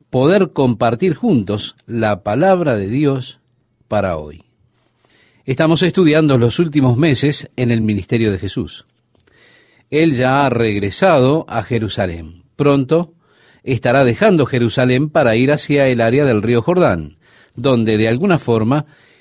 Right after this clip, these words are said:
él está alejándose de las autoridades hasta ese momento en que regrese para la fiesta de la Pascua,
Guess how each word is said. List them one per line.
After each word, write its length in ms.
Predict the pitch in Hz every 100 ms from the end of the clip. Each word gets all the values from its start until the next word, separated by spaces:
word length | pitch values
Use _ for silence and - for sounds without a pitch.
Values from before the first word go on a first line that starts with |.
| _ -
él 160 | 131
está 300 | 123 - 135
alejándose 1000 | 135 - 123 113 107 214 180 120 101 -
de 120 | 113
las 180 | 107 107
autoridades 840 | 113 98 104 107 139 147 147 131 _ _ _ _ _ -
hasta 420 | 131 120 - 120
ese 200 | 131 139
momento 600 | 127 131 127 120 185 180
en 200 | 117 107
que 140 | 113 104
regrese 560 | 101 98 135 127 143
para 200 | 107 101
la 120 | 95
fiesta 300 | 90 117 107
de 80 | 98
la 140 | 101 104
Pascua, 500 | 113 - - 151